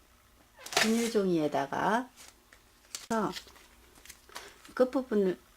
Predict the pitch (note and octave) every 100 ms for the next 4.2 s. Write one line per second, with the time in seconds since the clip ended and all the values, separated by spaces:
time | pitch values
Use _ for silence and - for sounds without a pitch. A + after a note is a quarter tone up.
0 | - F#3+ F3+ G3+ G#3 G3+ F3+ F#3 F3 D#3+
1 | E3+ - F3 E3+ F3 G3+ F#3+ D#3+ - C#3
2 | C3 C#3 - - - - - - G3+ G3+
3 | E3+ E3+ A#3 B3+ - - - E3+ D3+ -
4 | -